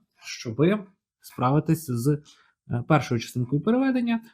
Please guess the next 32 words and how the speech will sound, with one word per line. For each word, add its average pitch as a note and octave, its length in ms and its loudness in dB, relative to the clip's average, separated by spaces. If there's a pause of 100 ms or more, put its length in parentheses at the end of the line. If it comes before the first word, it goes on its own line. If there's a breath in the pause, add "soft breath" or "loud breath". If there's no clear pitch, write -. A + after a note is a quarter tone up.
(260)
Е, F3+ 280 2
достатньо F#3 520 0
просто E3+ 260 0
два D3+ 300 4
помножити D3+ 520 2
на F3+ 100 2
тисячу, G#3+ 440 -2
ми C#3+ 60 0
будемо B2+ 200 0
розуміти, D#3 420 0
що - 220 -12
два A2+ 220 -4
кілометри — D3+ 500 -6
це G#2 120 -12
дві G#2+ 360 -2
тисячі - 580 -8
метрів. G#2+ 420 -12 (680 soft breath)
Ось, - 360 -4
так A#3+ 160 -8
само A#3+ 280 2
і F3+ 60 8
з, D#3+ 380 2
е, D#3 140 6
одинадцяткою. C#3 800 4
Одинадцять D3+ 540 6
кілометрів — G#3 720 6
це F3+ 280 -2
одинадцять F3+ 800 0
помножити B2+ 560 -2
на B2+ 100 0
тисячу, F#3+ 760 0 (760 soft breath)
одинадцять C3 960 2